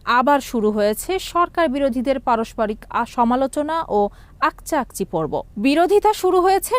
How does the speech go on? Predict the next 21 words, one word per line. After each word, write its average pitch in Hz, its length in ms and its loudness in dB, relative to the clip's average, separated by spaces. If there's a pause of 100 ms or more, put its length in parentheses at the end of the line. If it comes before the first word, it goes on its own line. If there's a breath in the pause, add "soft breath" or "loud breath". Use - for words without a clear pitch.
নরেন্দ্র 320 380 2
মোদী 311 240 -2
সরকারের 294 540 0
ইসরায়েল 269 680 -2
নীতি 170 220 -6
নিয়ে। 160 260 -8 (280)
প্রধান 208 320 -2
বিরোধী 202 360 0
দল 240 320 2
কংগ্রেস 311 460 -4 (100)
তীব্র 330 340 -4
সমালোচনা 247 600 -4
করেছে 214 480 -4
ভারতের 254 500 -2
এই 240 280 0 (420 loud breath)
ধরি 339 420 0
মাছ 262 400 -2
না 233 300 -2
ছুঁই 311 280 -6
পানির 202 320 -2
নীতির। 160 340 -10